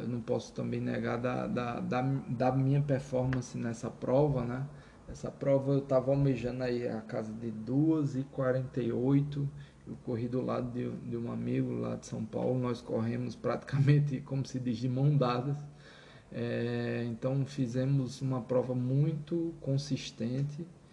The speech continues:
e na segunda metade da prova, no quilômetro trinta e oito pro trinta e nove, eu senti a banda, a banda iliotibial no, na descida de um dos túneis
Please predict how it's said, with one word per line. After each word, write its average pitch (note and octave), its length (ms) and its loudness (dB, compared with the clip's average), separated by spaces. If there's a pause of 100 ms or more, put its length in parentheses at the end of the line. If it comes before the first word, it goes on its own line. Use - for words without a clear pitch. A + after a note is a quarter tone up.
(420)
e C#3+ 500 4
na C#3+ 240 2
segunda D3+ 440 2
metade D#3 1080 -2
da C3 240 -2
prova, C#3+ 440 2
no C#3+ 140 6
quilômetro B2+ 480 -4
trinta C#3 320 -4
e B2 40 0
oito B2+ 120 -4
pro C3+ 100 -6
trinta B2+ 300 -6
e B2 40 -4
nove, B2 300 -2
eu C#3 140 2
senti D3 540 0
a C3+ 80 4
banda, B2+ 600 2
a A2+ 120 -4
banda A#2 340 -2
iliotibial A#2+ 760 0
no, B2 380 -2
na A#2 220 -6
descida A2+ 500 -6
de A2+ 80 -6
um A#2+ 160 -4
dos A2+ 260 -8
túneis C3 600 -4